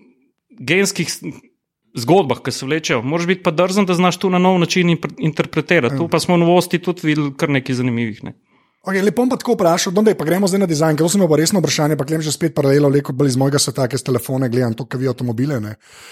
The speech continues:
Speaker 2: In je pač ta, res je neka ta ločnica, pa jaz pol tudi pri avtomobilih opažam. Eh, bom, bom rekel, ta, o, pač vzhoden svet, ne, sploh pač Azija, Koreja, valjda, pa Kitajci, pa to, ne.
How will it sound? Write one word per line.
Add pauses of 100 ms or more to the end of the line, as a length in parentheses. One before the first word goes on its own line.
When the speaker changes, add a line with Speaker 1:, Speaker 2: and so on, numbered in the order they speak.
(260)
Speaker 2:
In
je
pač
ta, (180)
res
je
neka
ta
ločnica,
pa
jaz
pol
tudi
pri
avtomobilih
opažam. (680)
Eh,
bom, (140)
bom
rekel,
ta,
o,
pač
vzhoden
svet,
ne,
sploh
pač
Azija,
Koreja,
valjda,
pa
Kitajci,
pa
to,
ne.